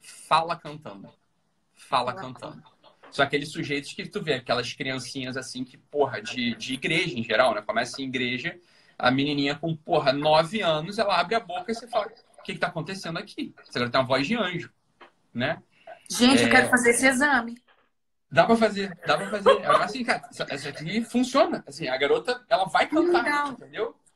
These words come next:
Speaker 1: Ela canta, né? Assim, não adianta. Você pode querer tirar tudo dela, mas ela não, não sai, entendeu? Porque ela tem uma maldita onda lá na cabeça dela que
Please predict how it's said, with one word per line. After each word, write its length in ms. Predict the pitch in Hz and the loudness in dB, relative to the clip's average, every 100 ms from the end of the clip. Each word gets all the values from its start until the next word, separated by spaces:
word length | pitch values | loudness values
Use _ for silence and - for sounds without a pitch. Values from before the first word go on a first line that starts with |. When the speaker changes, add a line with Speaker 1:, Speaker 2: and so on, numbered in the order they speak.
| _ _ | _ _
Speaker 1:
Ela 160 | - 135 | -8 -8
canta, 460 | - 214 214 - - - _ - | -2 -2 -2 -8 -18 -20 _ -12
né? 200 | 156 214 | -10 -8
Assim, 200 | 170 120 | -8 -2
não 120 | 127 | 0
adianta. 440 | 127 208 269 170 - 151 - - | 2 2 0 -2 -2 -4 -6 -4
Você 140 | - | 2
pode 200 | 160 190 | 4 4
querer 160 | 190 202 | 4 2
tirar 220 | 202 214 | 4 2
tudo 240 | 214 214 233 | 2 -4 2
dela, 220 | 220 185 | 2 2
mas 140 | 151 | 0
ela 140 | 156 160 | 0 -2
não, 180 | 170 175 | -4 -14
não 200 | 175 196 | -14 -10
sai, 360 | - 233 226 _ - | -2 -2 -2 _ -20
entendeu? 360 | 139 147 190 208 | -16 -12 -10 -8
Porque 160 | - | -4
ela 120 | 151 | -4
tem 140 | - 185 | -4 -8
uma 140 | 202 | -6
maldita 440 | 196 170 165 - 185 | -4 -6 -6 -4 -4
onda 240 | 175 160 | -4 -2
lá 140 | 151 | -2
na 80 | 143 | -2
cabeça 480 | - 127 135 139 117 | -6 -8 -8 -12 -10
dela 400 | 117 175 170 110 _ _ _ - _ _ | -8 -6 -6 -8 _ _ _ -20 _ _
que 360 | - 165 196 | -12 -10 -10